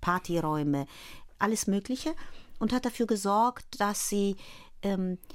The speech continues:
da hat sie so ein Buch gemacht mit, wie sehen sie jetzt aus, wie sahen sie damals aus, wer, wie viele Juden gab es in dem Dorf und so weiter. Und sehr viele Synagogen sind seitdem auch restauriert worden und wieder in Betrieb genommen. Nicht unbedingt von Juden, oft auch als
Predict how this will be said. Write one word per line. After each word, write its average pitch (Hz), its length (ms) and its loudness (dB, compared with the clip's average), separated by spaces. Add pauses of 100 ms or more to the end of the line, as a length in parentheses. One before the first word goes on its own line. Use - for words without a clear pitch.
(200)
da 185 300 0
hat 180 220 -4
sie 185 80 -2
so 175 80 -2
ein 170 80 0
Buch 262 180 2
gemacht 220 480 0
mit, 175 280 -4
wie 180 120 0
sehen 170 220 2
sie 175 80 0
jetzt 226 300 0
aus, - 180 -6
wie 170 80 0
sahen 165 240 -2
sie 185 100 -2
damals 202 460 -2
aus, 175 260 -6
wer, 180 240 0
wie 180 160 -4
viele 160 320 -2 (300)
Juden 220 260 4
gab 214 240 0
es - 100 -2
in 196 140 0
dem 185 160 2
Dorf 185 500 2 (380)
und 202 160 0
so 180 160 -2
weiter. 139 380 0
Und 190 180 4 (300)
sehr 294 480 4
viele 240 400 2
Synagogen 190 500 2
sind 196 240 0
seitdem 185 320 0
auch 175 140 -4
restauriert 180 720 0
worden 196 320 2 (280)
und 202 180 2
wieder 208 160 6
in 202 80 4
Betrieb 202 360 2
genommen. 143 340 4
Nicht 185 220 2
unbedingt 202 360 4
von 175 180 2
Juden, 240 320 6
oft - 420 2
auch 160 140 0
als - 260 -2